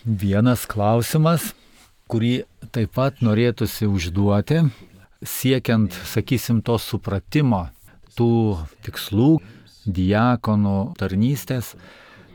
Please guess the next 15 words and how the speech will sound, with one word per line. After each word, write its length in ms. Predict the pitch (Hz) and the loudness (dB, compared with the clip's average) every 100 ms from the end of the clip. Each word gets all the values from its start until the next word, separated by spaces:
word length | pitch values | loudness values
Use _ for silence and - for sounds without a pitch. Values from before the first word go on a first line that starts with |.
| - - - | -20 -20 -4
yra 280 | 123 107 117 | 2 2 2
svarbu 440 | - 123 107 113 | 2 2 2 2
nuolatinių 560 | 120 117 110 - 113 117 | 4 2 0 0 2 4
diakonų 680 | 110 104 95 92 110 113 123 | 2 0 0 0 2 2 2
ugdymas. 800 | 180 156 131 107 82 71 - - _ _ _ _ _ | 0 0 0 0 -2 -4 -8 -20 _ _ _ _ _
Gal 220 | - 117 139 | -2 0 0
dar 140 | 131 | -2
keletą 460 | 113 120 120 117 117 | -2 0 0 0 0
minčių 380 | 113 113 - 151 131 | 2 2 0 -2 0
galėtumėt 800 | 110 110 117 117 117 110 - - - 165 | 2 2 0 0 2 0 -4 -16 -14 -8
ir 160 | 123 101 - | -8 -8 -6
taip 160 | 110 | -4
pat 140 | 123 113 | -4 -6
pasakyti, 1120 | - - 107 - 131 131 110 123 113 113 107 - | -8 -6 -8 -6 -2 -2 0 0 2 2 0 0
kas 220 | 127 120 | -2 -2